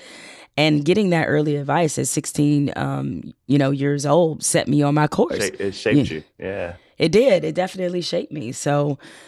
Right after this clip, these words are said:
Speaker 1: um, after the apprenticeship was over, uh, I had heard during the course of the apprenticeship that the Free Press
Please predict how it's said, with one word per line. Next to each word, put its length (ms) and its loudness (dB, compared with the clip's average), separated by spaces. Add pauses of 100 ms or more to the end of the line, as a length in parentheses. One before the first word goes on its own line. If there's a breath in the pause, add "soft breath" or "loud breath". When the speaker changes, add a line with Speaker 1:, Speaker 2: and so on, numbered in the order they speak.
(200 loud breath)
Speaker 1:
um, 420 4
after 320 0
the 140 0
apprenticeship 560 -4
was 160 -4
over, 520 0 (400 loud breath)
uh, 360 -2
I 160 2
had 140 0
heard 520 0 (300)
during 240 2
the 80 -4
course 360 -2
of 80 -2
the 120 -4
apprenticeship 580 -4
that 100 -4
the 80 -2
Free 180 -2
Press 420 -4